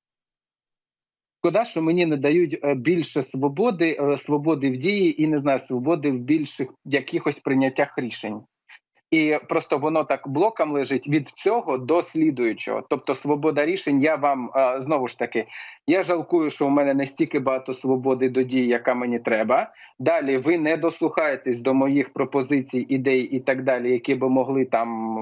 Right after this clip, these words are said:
наприклад, дати більше результативності.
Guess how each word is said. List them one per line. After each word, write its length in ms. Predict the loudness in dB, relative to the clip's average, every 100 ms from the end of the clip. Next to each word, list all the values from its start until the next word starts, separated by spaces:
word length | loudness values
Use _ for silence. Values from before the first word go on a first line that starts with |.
| -6 -6 -8 -6 -4
наприклад, 520 | -2 -2 0 0 0
дати 340 | 0 -2 -4
більше 440 | -2 0 -2 -2 0
результативності. 1120 | 0 0 -2 -4 -2 -2 -2 -6 -6 -6 -6